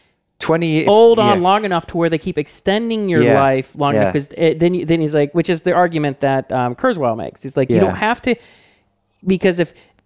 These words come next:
Speaker 2: if you make it to, say, sixty, and by the time, you know, let's say for
Speaker 1: Yeah.
Speaker 2: us that's fifteen years or, or so from now, then by that time they keep extending life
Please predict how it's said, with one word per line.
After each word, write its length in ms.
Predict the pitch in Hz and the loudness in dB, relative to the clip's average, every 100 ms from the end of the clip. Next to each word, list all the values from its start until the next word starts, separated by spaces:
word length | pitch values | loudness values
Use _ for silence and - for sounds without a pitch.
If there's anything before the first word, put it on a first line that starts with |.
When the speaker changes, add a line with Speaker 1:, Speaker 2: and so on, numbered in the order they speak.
| _ | _
Speaker 2:
if 280 | 170 175 - _ _ _ - | 0 0 0 _ _ _ -6
you 200 | 190 214 | 0 0
make 160 | 214 | 2
it 80 | 185 | -2
to, 100 | 165 | -4
say, 240 | - 165 | -2 -2
sixty, 640 | 147 - - 170 - 160 151 | -2 -12 -4 -4 -2 0 0
and 80 | 143 | 2
by 100 | 151 | 0
the 80 | |
time, 460 | 147 - 180 175 160 _ | 0 -2 -2 -2 -6 _
you 100 | 160 | -4
know, 220 | 156 143 143 | -2 0 0
let's 120 | 143 | 0
say 140 | 147 | -2
for 60 | 107 | 0
Speaker 1:
Yeah. 100 | 151 | 0
Speaker 2:
us 80 | 143 | 0
that's 120 | 143 | -2
fifteen 400 | - 151 - 143 | -4 -6 -4 -4
years 320 | 160 185 175 | 0 0 0
or, 200 | 165 139 - - - | -2 -4 -6 -6 -4
or 120 | 110 135 | -2 -2
so 240 | - 131 | 0 -2
from 220 | 131 - | -2 -4
now, 260 | 131 127 123 _ _ | 0 0 -2 _ _
then 240 | - 139 135 | -4 0 2
by 140 | 139 | 2
that 160 | 147 160 | 2 0
time 240 | 143 135 | -4 -4
they 80 | 131 | -4
keep 180 | - 127 | -6 -8
extending 520 | 117 - 151 165 147 | -8 -4 -2 -2 0
life 360 | 135 127 123 | 0 0 -2